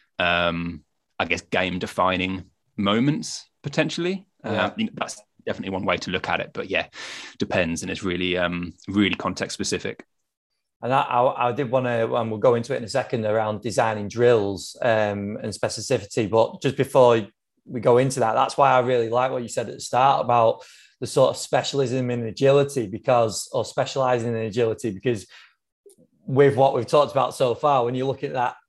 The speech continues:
Speaker 2: that specialism, it <laughs> suddenly covers everything, doesn't it? So it's a, it's a wide spectrum, um, that we're, we're sort of looking at. But I think it's just an understanding, isn't it? And, and looking at, like, and,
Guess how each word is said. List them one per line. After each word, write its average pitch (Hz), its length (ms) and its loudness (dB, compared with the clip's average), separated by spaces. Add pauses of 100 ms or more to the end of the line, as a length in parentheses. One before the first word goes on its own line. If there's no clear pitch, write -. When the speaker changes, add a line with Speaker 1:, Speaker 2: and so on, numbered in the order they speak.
(160)
Speaker 2:
that 131 200 0
specialism, 127 720 0
it - 120 -6
<laughs> - 80 -6
suddenly 180 280 2
covers 139 480 2 (260)
everything, 147 460 2
doesn't 139 260 -2
it? 127 200 2
So 190 180 6
it's 190 260 4
a, 156 300 4 (240)
it's 156 220 0
a 143 80 4
wide 151 440 2
spectrum, 139 800 -4 (120)
um, 123 640 0 (140)
that 131 180 2
we're, 135 180 2
we're 127 140 0
sort 131 240 2
of 123 80 0
looking 139 320 0
at. 113 300 -4
But 127 260 2 (320)
I 147 80 -2
think 233 220 0
it's 202 120 0
just 180 140 -4
an 151 120 2
understanding, 135 600 -4
isn't 156 220 -4
it? 131 200 0
And, 123 280 -6 (160)
and 131 160 -2
looking 139 340 0
at, 127 200 0 (720)
like, 127 300 2
and, - 160 -4